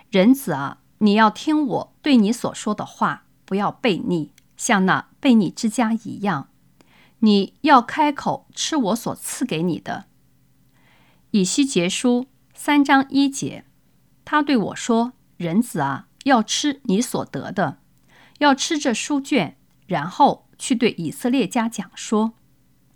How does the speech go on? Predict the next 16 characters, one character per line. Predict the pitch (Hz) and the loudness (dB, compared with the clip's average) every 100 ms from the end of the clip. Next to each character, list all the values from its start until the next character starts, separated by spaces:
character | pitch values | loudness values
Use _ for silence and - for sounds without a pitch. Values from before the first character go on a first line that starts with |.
| _ _ _ _ _ _ _ _ _ | _ _ _ _ _ _ _ _ _
圣 | - - 240 175 | -10 0 2 2
经 | 226 226 233 - | 2 2 2 -2
至 | - 302 | -6 -4
少 | 269 165 | -2 -2
有 | 202 139 | -2 -4
三 | - 254 277 | -4 2 2
个 | 208 | 2
事 | - 202 | -2 -6
例 | 151 156 - _ _ | -6 -8 -10 _ _
说 | - - 233 226 | -10 -2 -2 0
到 | 185 180 - _ | -2 -4 -10 _
人 | 170 156 170 - _ | -6 -4 -6 -10 _
吃 | - 277 | -6 -4
神 | - 185 147 | -4 -6 -6
的 | 143 | -6
话。 | - 175 135 | -2 -4 -4